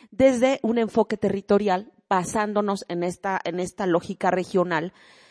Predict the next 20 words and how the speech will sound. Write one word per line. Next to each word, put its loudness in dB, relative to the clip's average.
Así 2
que -4
lo 0
que 0
hicimos 0
desde 0
la 4
edición 0
anterior 2
y 2
ahora 10
con 6
esta 2
edición -2
del -2
dos -2
mil -2
veintidós 0
fue -2
construir 2